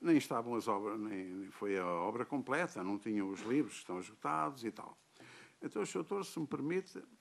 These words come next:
o Inatel vai-lhe fazer uma homenagem, eh, fazendo a exposição bibliográfica completa, porque eu tenho um amigo que tem os três livros que estão fora do mercado há muitíssimos anos,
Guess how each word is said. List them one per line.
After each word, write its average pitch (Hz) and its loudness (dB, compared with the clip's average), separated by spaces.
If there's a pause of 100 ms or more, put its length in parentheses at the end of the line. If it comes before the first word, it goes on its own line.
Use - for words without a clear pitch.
(540)
o 143 2
Inatel 143 4 (320)
vai-lhe 131 0
fazer 104 0
uma 110 0
homenagem, 143 0 (680)
eh, 110 2 (680)
fazendo 120 2
a - 6
exposição 104 -2
bibliográfica 101 -2
completa, 143 -2
porque - -8
eu 107 2
tenho 117 0
um 110 4
amigo 98 0 (480)
que 123 -2
tem 98 2 (280)
os 120 -4
três 127 2
livros 123 0
que - -12
estão 120 -6
fora 120 0
do 117 -2
mercado 98 -2
há 110 -4
muitíssimos 113 -4
anos, 160 -2